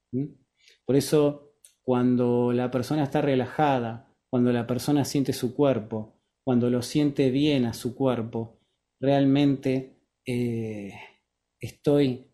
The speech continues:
eh, en paz, estoy en armonía con el momento presente, me siento más calmado, eh, me doy cuenta que se reduce el nivel de estrés, el nivel de ansiedad. ¿Mm? También obviamente favorece a, a un mayor desarrollo de autoestima,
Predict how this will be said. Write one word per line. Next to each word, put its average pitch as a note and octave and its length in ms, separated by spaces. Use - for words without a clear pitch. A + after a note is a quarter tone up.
eh, A#2 380
en A#2+ 240
paz, D3 500
estoy C#3 340
en C3+ 100
armonía B2+ 580
con A#2+ 120
el A#2 60
momento B2 440
presente, B2 720
me C3 120
siento C3+ 380
más B2+ 180
calmado, B2 880
eh, A#2+ 500
me C3 160
doy C3+ 160
cuenta C3+ 380
que B2 260
se B2+ 180
reduce C3 400
el C3 100
nivel B2+ 280
de B2 60
estrés, C#3+ 540
el C3 80
nivel B2+ 280
de C3 60
ansiedad. B2 800
¿Mm? D3 220
También C3+ 280
obviamente B2+ 460
favorece A#2+ 720
a, A2+ 320
a - 60
un B2+ 120
mayor B2 320
desarrollo B2+ 520
de A#2 80
autoestima, A#2+ 800